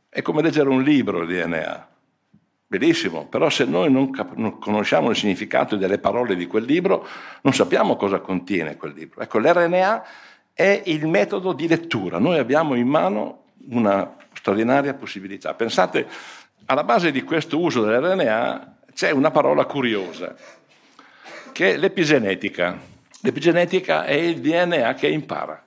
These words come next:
Cosa vuol dire? Eh, vuol dire che una pianta che vive in un territorio da milioni di anni, pensate che le nostre piante hanno un cammino evolutivo di due miliardi e mezzo di anni, quindi immaginatevi cosa è successo per quelle piante.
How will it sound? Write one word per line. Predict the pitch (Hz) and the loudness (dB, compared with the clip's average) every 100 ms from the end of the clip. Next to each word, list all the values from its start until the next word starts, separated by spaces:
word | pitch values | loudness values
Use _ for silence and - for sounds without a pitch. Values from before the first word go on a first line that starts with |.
| - | -6
Cosa | - 160 | -2 2
vuol | 147 139 | 4 4
dire? | 120 107 80 82 - - | 4 0 -2 -4 -12 -16
Eh, | - - | -12 -8
vuol | 196 | -4
dire | 220 233 180 | 0 2 4
che | 139 113 104 - - _ _ | 4 2 2 -4 -16 _ _
una | 220 196 | 2 4
pianta | 143 120 98 90 104 104 - - _ | 6 6 4 -2 -4 -6 -8 -16 _
che | - 107 | -2 0
vive | 151 156 135 | 2 2 2
in | 113 | 2
un | 120 117 | 0 0
territorio | 117 104 135 170 127 101 | -2 -2 0 2 2 2
da | 95 98 87 - | 0 -2 -4 -8
milioni | - 110 127 170 110 | -8 -2 0 2 2
di | 110 | 2
anni, | 104 95 87 85 90 95 | 2 2 0 -2 -4 -4
pensate | 98 135 123 | -2 0 0
che | 95 | -2
le | 92 | 0
nostre | 92 110 110 | 0 0 -2
piante | 107 113 143 101 | 0 2 2 2
hanno | 95 101 101 | 2 2 0
un | 101 98 | 0 -4
cammino | - 104 139 | -6 0 2
evolutivo | 123 110 104 151 151 | 2 0 0 0 2
di | 113 104 | 0 0
due | 151 | 0
miliardi | 135 110 113 123 117 | 0 2 2 2 -2
e | |
mezzo | 98 107 107 101 | 0 0 0 -2
di | 101 | 0
anni, | 113 104 87 | 0 0 -4
quindi | 87 139 120 | -6 -4 -2
immaginatevi | 160 170 202 180 160 147 - - - - _ _ - | -2 0 2 2 2 0 -2 -18 -20 -20 _ _ -10
cosa | - 180 | -2 0
è | 165 | 0
successo | 143 127 - 180 - 107 | -2 -2 -2 0 0 0
per | 80 | -2
quelle | 85 80 | -4 -4
piante. | 80 76 69 - - | -6 -8 -12 -14 -20